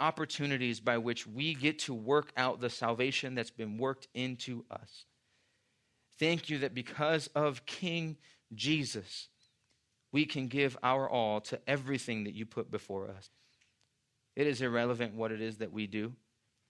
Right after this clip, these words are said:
but it is fully relevant that we do it as unto the and not to men. Lord, would you strip us of our own pride,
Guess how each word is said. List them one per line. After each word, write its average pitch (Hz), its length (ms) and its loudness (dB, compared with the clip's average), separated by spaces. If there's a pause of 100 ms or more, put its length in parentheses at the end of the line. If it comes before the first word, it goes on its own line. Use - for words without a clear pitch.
(680)
but 113 100 -4
it 120 40 2
is 113 100 -4
fully 143 380 0
relevant 104 480 0
that 104 120 -2
we 101 120 -6
do 113 260 0
it 101 140 -2 (500)
as 110 160 -4
unto 110 260 -2
the 110 60 -6 (180)
and 98 120 -6
not 95 220 -8
to 95 100 -12
men. 92 200 -12 (1300)
Lord, 123 200 2
would 113 140 -2
you 117 80 -2
strip 143 300 0
us 139 140 -2
of 110 180 -4
our 104 140 -2
own 107 180 -4
pride, 123 400 0